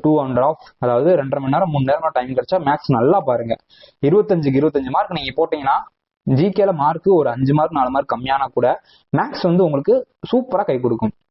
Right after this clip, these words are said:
ஓகேவா? மேக்ஸுக்கு ரொம்ப இம்பார்ட்டன்ஸ் கொடுங்க, நல்லா படிங்க, மேக்ஸ் டெய்லி பிராக்டிஸ் பண்ணுங்க. ஆ, மேக்ஸிமம் இப்ப நீங்க ஒரு நாளைக்கு தனி வட்டி சம் பாக்குறீங்க அப்படின்னா ஒரு நாலு நாள் கழிச்சு ரிவிஷன் விடுங்க, மறுபடியும் புது சம் பாக்குறீங்கன்னா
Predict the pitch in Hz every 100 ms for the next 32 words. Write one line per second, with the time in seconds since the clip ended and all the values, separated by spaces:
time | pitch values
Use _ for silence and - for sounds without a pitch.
0 | _ 120 123 123 110 131 214 - 190 262
1 | 160 196 214 160 156 151 - 139 147 247
2 | - _ _ _ - 139 226 185 160 160
3 | 214 156 160 - 147 147 190 - 139 151
4 | - - 127 120 147 240 _ _ _ _
5 | - 120 117 123 175 - 190 220 233 -
6 | 143 139 135 127 123 120 120 135 135 147
7 | 175 165 196 208 _ _ _ _ _ _
8 | _ - - 151 175 147 143 131 127 123
9 | 127 120 117 180 151 165 170 190 214 214
10 | 160 175 185 180 151 120 117 - _ _
11 | _ _ - - 165 196 220 208 190 190
12 | 185 165 147 147 170